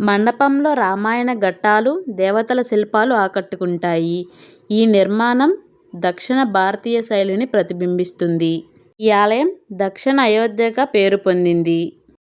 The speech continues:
ఈ ఆలయంలో నిరంతరం పూజలు జరుగుతూ ఉంటాయి. ప్రతి సంవత్సరం ప్రత్యేకమైన రోజుల్లో పూజలను చేస్తారు. ఈ ఆలయంలో కోరిన కోరికలు తప్పకుండా తీరతాయని భక్తులందరి నమ్మకం. ఈ చక్రం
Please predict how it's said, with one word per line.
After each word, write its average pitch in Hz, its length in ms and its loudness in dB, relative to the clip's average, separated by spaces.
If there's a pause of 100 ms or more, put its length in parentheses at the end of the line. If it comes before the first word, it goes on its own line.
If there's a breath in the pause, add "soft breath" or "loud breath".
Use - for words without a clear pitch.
(120)
ఈ 220 160 2
ఆలయంలో 240 540 0
నిరంతరం 240 540 -2
పూజలు 220 400 0
జరుగుతూ 202 440 2
ఉంటాయి. 175 600 0
ప్రతి 175 220 -4
సంవత్సరం 226 680 -2
ప్రత్యేకమైన 226 840 -2
రోజుల్లో 185 640 0 (480 loud breath)
పూజలను 220 580 4 (140)
చేస్తారు. 170 680 -2 (800 soft breath)
ఈ 208 100 2
ఆలయంలో 262 560 0
కోరిన 240 420 -2
కోరికలు 247 480 -2
తప్పకుండా 208 600 -2
తీరతాయని 190 600 0
భక్తులందరి 190 720 0
నమ్మకం. 165 640 -2 (1040)
ఈ 240 140 2
చక్రం 262 580 0